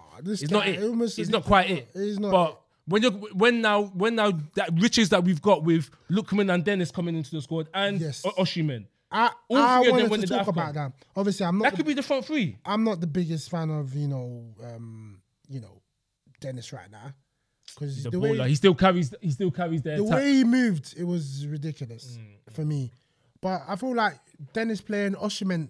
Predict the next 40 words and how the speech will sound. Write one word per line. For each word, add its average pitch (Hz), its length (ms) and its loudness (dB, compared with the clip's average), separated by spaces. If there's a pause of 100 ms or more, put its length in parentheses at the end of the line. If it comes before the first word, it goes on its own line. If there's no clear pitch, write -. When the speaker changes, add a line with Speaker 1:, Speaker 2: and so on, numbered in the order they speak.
Speaker 1:
is 151 140 -6
the 151 80 -8
most 151 260 -6
important. 131 480 -8 (540)
Speaker 2:
I 180 100 -2
Speaker 1:
Absolutely. 165 340 -6
Speaker 2:
probably 139 180 -4
Speaker 1:
What 117 100 -6
Speaker 2:
agree 127 140 -8
Speaker 1:
he, 208 80 0
Speaker 2:
with - 80 -4 (600)
that. 165 80 -6
Speaker 1:
world 247 220 2
class 233 300 -2
is 196 80 -6
thrown 196 260 -4
around 170 280 -2
a 156 60 -4
lot, 156 280 -6
but 175 140 -4
he 190 220 0
is, 143 300 -6 (140)
because 151 240 -10
he's 151 140 -8
Nigerian, 247 720 -4 (220)
plays 233 200 -2
in 214 80 -2
the 196 60 -2
Serie 180 380 -2
A. 147 260 -6 (220)
He's 180 220 -2
Speaker 2:
Yeah. - 60 -14
Speaker 1:
top 202 200 -6
three 185 200 -6
strikers 165 420 -8
in 139 80 -6
the 135 60 -8
Serie 131 340 -10
A. 120 120 -16
Speaker 2:
Yeah. 107 100 -20